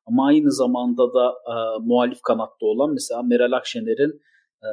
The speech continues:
zevzek çıkışı çok rahatsız etti bir, e, İYİ Parti seçmeninin bir bölümünü.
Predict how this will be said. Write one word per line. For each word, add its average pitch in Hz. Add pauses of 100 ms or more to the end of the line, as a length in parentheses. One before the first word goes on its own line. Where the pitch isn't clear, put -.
(160)
zevzek 120
çıkışı - (260)
çok 156
rahatsız 120
etti -
bir, 120 (540)
e, 120 (200)
İYİ 120
Parti 107
seçmeninin 104
bir -
bölümünü. 101